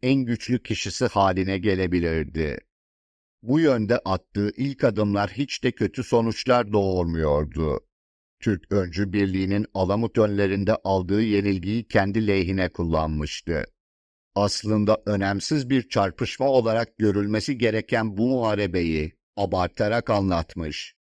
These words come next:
böylece sultanın Tacül Mülk'e olan güveninin sarsılmasını sağlamıştı. Sultan hem hanım sultanın hem de katibesinin onu İsmaililer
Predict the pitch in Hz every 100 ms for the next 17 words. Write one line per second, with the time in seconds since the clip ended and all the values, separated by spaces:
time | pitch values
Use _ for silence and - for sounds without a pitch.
0 | - 107 104 101 92 104 - 101 85 104
1 | 95 101 95 - 104 - 117 104 95 95
2 | 87 131 - 113 110 113 95 90 104 110
3 | 120 - 104 92 - 101 95 90 98 90
4 | 85 87 80 80 80 78 - 90 80 -
5 | - _ _ _ _ _ _ _ - -
6 | 107 90 104 95 90 87 107 104 92 101
7 | 107 117 - 113 - 104 90 78 78 _
8 | - 98 101 101 - 101 92 - 98 92
9 | - 101 101 - 101 98 101 - - -
10 | 95 90 95 101 107